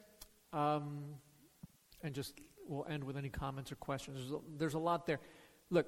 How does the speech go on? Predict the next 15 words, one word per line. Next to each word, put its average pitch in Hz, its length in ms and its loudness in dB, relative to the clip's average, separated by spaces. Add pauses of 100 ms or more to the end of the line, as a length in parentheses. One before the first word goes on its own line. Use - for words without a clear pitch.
(100)
you 170 100 -2
can 175 160 2
be 165 140 4
a 156 60 6
creationist, 165 760 2
you 147 60 -4
can 139 140 -4
be 143 120 2
a 143 40 -2
traducianist, 143 800 -4 (840)
and 143 480 2
it's - 160 -6
not 147 160 0
gonna 139 160 -2
affect - 420 -2